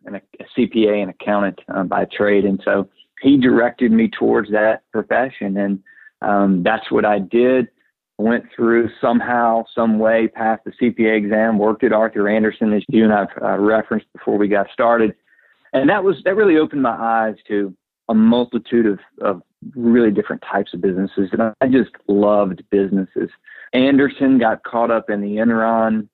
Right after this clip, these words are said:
scandal, um, the Justice Department, um, largely blamed Arthur Andersen, and then came back two years later and said, "We were wrong. We shouldn't,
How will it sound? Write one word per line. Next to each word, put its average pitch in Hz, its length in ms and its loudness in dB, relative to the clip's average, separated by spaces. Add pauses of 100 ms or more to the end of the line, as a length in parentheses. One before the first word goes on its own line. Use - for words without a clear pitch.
(300)
scandal, 113 580 2 (300)
um, 92 1080 -2
the - 340 -4 (120)
Justice 113 480 0
Department, 113 580 -2 (460)
um, 101 240 -2
largely 135 380 2
blamed 123 500 2 (500)
Arthur 120 260 -8
Andersen, 131 380 -4
and 117 140 2
then 131 300 2 (140)
came 139 200 2
back 135 240 0
two 143 80 0
years 139 180 0
later 147 240 0
and 131 140 0
said, 131 160 -2
"We 135 140 2
were 147 160 0
wrong. 143 580 0 (100)
We 127 100 -4
shouldn't, 127 360 -4